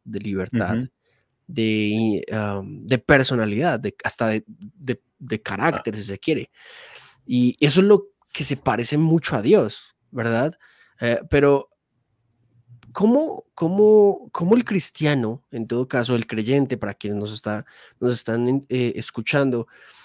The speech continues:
Speaker 1: podría entonces llegar a entender la relación final de Dios con estas entidades abstractas que son los números, ¿no? Porque, evidentemente, cuando uno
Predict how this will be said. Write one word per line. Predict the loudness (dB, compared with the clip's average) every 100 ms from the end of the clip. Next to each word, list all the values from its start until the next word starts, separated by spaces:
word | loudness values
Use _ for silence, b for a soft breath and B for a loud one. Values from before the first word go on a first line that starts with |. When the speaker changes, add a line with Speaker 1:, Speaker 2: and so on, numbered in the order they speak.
| B B _
Speaker 1:
podría | 2 4 4 4
entonces | 4 2 0 0
llegar | 0 0 0
a |
entender | 2 0 2 0
la | 2
relación | 0 0 -4 -6 -2 -2 -2
final | -4 -2 0 -2 -8 -12 _ _ _ _ -10
de | -4 -2
Dios | -2 0 2 0 -4 -12 _ _ _ -8
con | -6
estas | -6 -6 -4 -2
entidades | 0 0 -2 -2
abstractas | -4 -4 -2 -2 -2 -4 -6 -6 -14 _ _
que | -10 -6
son | -4 -2
los | 0
números, | 2 2 2 -2
¿no? | -4 -4 -4
Porque, | -6 -2 -2 -2 B B B B
evidentemente, | 2 4 4 2 2 0
cuando | 0 2 2
uno | 4 2 0